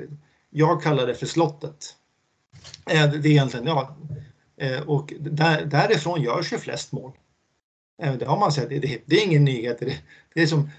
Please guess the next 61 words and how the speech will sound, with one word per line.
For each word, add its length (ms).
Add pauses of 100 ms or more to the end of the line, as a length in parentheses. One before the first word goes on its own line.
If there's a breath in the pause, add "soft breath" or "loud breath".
(120 loud breath)
men 180
det, 140
det, 440 (300 soft breath)
så 140
det, 160
det 140
är 40
liksom 160
inte 120
så 80
konstigt. 520
Det, 280
så 100
det 60
är 40
mycket, 380 (540 soft breath)
ibland 240
får 60
man 100
säga, 120
"Men 120
fan, 200
det 100
hade, 260
hade 180
jag 140
kunnat 160
sagt 200
från 100
början, 180
det 80
behöver 220
inte, 100
behöver 180
inte 120
du 140
visa 340
mig." 140
Nej, 220
men 100
jag 120
kan 120
säga, 420 (280 soft breath)
jag 140
kan 100
säga 240
på 160
procenten 640
hur, 380
hur 120
många 260
mål 260
som 140
görs 220
där 240 (100)
jämfört 460
med 120
andra 220
ytor. 440 (560 soft breath)
Så 120
att 200